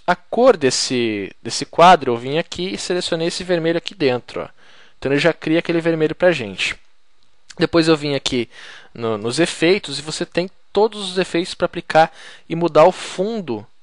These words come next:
desse, desse seu layer, ó. Você pode aplicar vários efeitos aqui,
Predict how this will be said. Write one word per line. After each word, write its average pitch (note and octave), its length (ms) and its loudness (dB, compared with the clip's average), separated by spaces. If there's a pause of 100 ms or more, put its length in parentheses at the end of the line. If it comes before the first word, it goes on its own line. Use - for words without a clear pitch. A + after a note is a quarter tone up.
(140)
desse, D3+ 920 -2 (540)
desse - 160 -8
seu - 240 0
layer, D3+ 440 2
ó. F#2 120 -2
Você - 180 -14
pode C#3 220 -6
aplicar - 320 0
vários D#3+ 600 6
efeitos A#2+ 440 -6
aqui, E3 360 -4